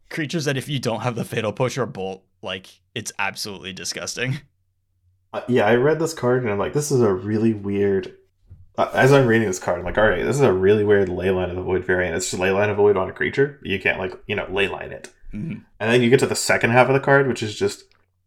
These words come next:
Speaker 2: you randomly get to cast a card you, that went in the graveyard for free.
Speaker 1: For free.
Speaker 2: Yeah, and then for free. I missed that the first time. I thought you had to cast it.
Speaker 1: Yeah.
Speaker 2: But you can actually just, if they're a graveyard deck, they'll naturally fill up their graveyard, but most of those decks you don't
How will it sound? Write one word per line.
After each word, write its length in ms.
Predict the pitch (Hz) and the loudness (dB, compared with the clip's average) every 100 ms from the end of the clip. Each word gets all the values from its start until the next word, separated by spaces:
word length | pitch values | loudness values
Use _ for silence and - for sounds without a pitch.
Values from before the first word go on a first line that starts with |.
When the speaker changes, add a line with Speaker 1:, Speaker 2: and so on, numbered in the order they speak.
| _ | _
Speaker 2:
you 160 | - 107 | -6 -4
randomly 640 | 95 98 104 110 110 107 | -2 0 0 0 0 0
get 140 | 110 110 | 2 2
to 60 | |
cast 340 | 120 92 - - | 2 2 2 0
a 60 | |
card 360 | 190 92 98 - | -2 -2 -2 -4
you, 160 | 117 110 _ - | -6 -8 _ -4
that 140 | 95 | 0
went 120 | 110 | 2
in 60 | 113 | 2
the 60 | 104 | 2
graveyard 360 | 98 98 113 113 | 2 2 0 -2
for 140 | 82 | -6
free. 480 | - - 98 143 208 - _ | -8 -4 0 0 0 -6 _
Speaker 1:
For 120 | 113 | -16
free. 500 | - 123 165 110 - _ _ _ _ _ | -12 -8 -6 -8 -12 _ _ _ _ _
Speaker 2:
Yeah, 180 | - 104 - | -2 0 2
and 120 | 127 | 2
then 180 | 156 - | 2 2
for 180 | - | 4
free. 520 | 147 - 127 123 90 - | 4 4 6 6 6 4
I 140 | - | 6
missed 220 | 123 143 151 | 8 8 6
that 120 | 123 | 4
the 60 | - | 2
first 220 | 113 107 | 0 0
time. 80 | 92 | 2
I 20 | |
thought 80 | 104 | 4
you 80 | 107 | 4
had 80 | 104 | 2
to 40 | |
cast 340 | 92 90 87 - | 2 2 0 -8
it. 180 | - - | -14 -10
Speaker 1:
Yeah. 220 | 110 85 - _ _ _ _ | -8 -8 -12 _ _ _ _
Speaker 2:
But 160 | 113 101 | 0 2
you 100 | 127 | 4
can 120 | 127 - | 4 6
actually 360 | 104 131 147 | 6 4 4
just, 260 | 127 123 - _ _ _ _ _ _ _ _ _ _ - - | 2 2 -4 _ _ _ _ _ _ _ _ _ _ -16 -6
if 140 | 120 | -2
they're 140 | 147 139 | 4 4
a 40 | |
graveyard 480 | 110 101 101 90 - | 6 6 6 2 2
deck, 380 | 90 87 - - _ - | 0 0 -6 -20 _ -20
they'll 340 | 92 104 104 | -12 0 2
naturally 400 | 98 90 87 - | 4 2 0 -2
fill 120 | 92 104 | 0 -2
up 80 | 101 | 0
their 100 | 95 | 2
graveyard, 400 | 104 101 104 90 | 2 2 0 0
but 140 | 87 | 0
most 160 | 117 117 | 0 0
of 40 | |
those 100 | 110 | -2
decks 220 | - - | 0 -2
you 40 | - | -2
don't 140 | 90 | -6